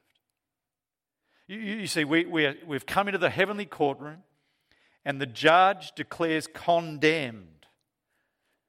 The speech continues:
but then steps off his judgment seat and comes and takes our place and receives the judgment that we rightly deserve,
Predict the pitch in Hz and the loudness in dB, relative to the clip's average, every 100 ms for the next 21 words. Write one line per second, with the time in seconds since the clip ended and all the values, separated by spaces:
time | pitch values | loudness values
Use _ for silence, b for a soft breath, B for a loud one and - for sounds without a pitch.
0 | _ - 110 120 110 - - 143 - 139 | _ -20 -10 -8 -8 -8 -4 -4 -4 -2
1 | 131 131 - - _ _ _ _ _ _ | -2 -2 -10 -20 _ _ _ _ _ _
2 | - 98 - 117 117 113 101 - 113 104 | -18 -16 -4 -4 -4 -10 -16 -14 -14 -16
3 | _ _ _ _ _ _ _ _ _ 110 | _ _ _ _ _ _ _ _ _ -20
4 | 110 - 131 127 123 120 - 98 - 120 | -18 -8 -6 -6 -10 -16 -18 -20 -8 -8
5 | 110 120 110 - 98 90 95 - - _ | -6 -8 -8 -8 -14 -14 _ -20 -20 _
6 | _ _ _ _ _ 113 107 104 - 120 | _ _ _ _ _ -14 -12 -12 -10 -8
7 | 113 - 104 87 113 113 - 113 - 117 | -8 -12 -18 -4 -2 -2 -6 -18 -16 -16
8 | 113 110 104 110 113 117 104 107 95 90 | -12 -12 -4 0 0 0 -12 -14 -14 -14
9 | 85 80 | -18 -20